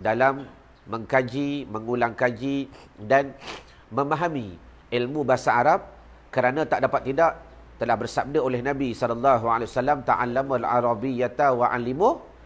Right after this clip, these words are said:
hannasa." Nabi suruh belajar bahasa Arab dan ajarkan manusia. Jadi insya-Allah hari ini kita bersambung pula kepada nota yang kedua iaitu berkenaan kali-, kalimat.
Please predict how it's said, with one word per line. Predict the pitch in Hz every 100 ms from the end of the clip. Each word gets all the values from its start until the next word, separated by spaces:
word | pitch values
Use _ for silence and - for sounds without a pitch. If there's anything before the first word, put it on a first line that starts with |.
| - - -
hannasa." | 101 110 104 92 90 87 - -
Nabi | 107 123
suruh | 131 131 131
belajar | 131 147 170 160
bahasa | 156 127
Arab | 131 151
dan | 127 123
ajarkan | 120 139 110 110
manusia. | 107 101 - 92 - - - - - -
Jadi | 165
insya-Allah | 214 170 180
hari | 170 156
ini | 175 185
kita | 160 160
bersambung | 151 160 147 170 165
pula | 147 175 -
kepada | 139 131 139 151 151 147 - - - -
nota | 107 131 131 190
yang | 151 139
kedua | 127 117 123 190 - - - - - - -
iaitu | 110 127 120 170
berkenaan | 143 135 - 127 139 160 180 175 - - - - -
kali-, | 131 131 185 302 - - -
kalimat. | 139 110 101 90